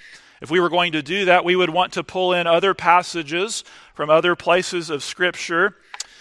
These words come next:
Uh, is he willing to work? Are they idle? Paul says in other places.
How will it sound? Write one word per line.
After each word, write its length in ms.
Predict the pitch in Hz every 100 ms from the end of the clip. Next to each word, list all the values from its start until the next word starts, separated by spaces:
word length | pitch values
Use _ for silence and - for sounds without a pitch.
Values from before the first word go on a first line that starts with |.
| - - -
Uh, 260 | 92 -
is 260 | - 151 151
he 140 | 175
willing 460 | 165 170 196 202 196
to 160 | - 165
work? 480 | 151 165 175 196
Are 220 | - 156 165
they 240 | 190 196
idle? 500 | 180 165 170 180 185
Paul 220 | 180 160
says 320 | - 165 160
in 80 | 165
other 240 | 151 170 156
places. 580 | 151 139 143 165 175